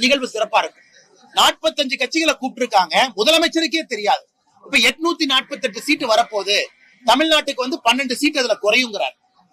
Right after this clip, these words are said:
அப்படி இருக்கும்போது எப்படி சொல்றாரு? நாங்க சொன்னோமா? சொல்லல. மத்திய அரசுடைய அதிகாரிகள் தகவல் கொடுத்தாங்களா? இல்லைங்கன்னா, இல்ல முதலமைச்சர்கிட்ட சீக்ரெட் டாக்குமெண்ட் இருக்கு,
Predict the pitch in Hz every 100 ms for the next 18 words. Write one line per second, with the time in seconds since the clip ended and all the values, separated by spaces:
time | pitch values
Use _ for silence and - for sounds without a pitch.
0 | _ _ - 285 330 320 320 311 269 330
1 | 302 269 254 240 220 - _ 214 262 240
2 | 208 196 240 196 196 180 170 - _ _
3 | - _ _ 220 226 320 277 247 254 240
4 | 214 269 285 277 254 240 233 247 226 202
5 | 202 226 208 175 180 165 151 147 - -
6 | _ _ 226 269 226 302 339 320 294 247
7 | 294 - 330 330 302 262 262 240 233 233
8 | 247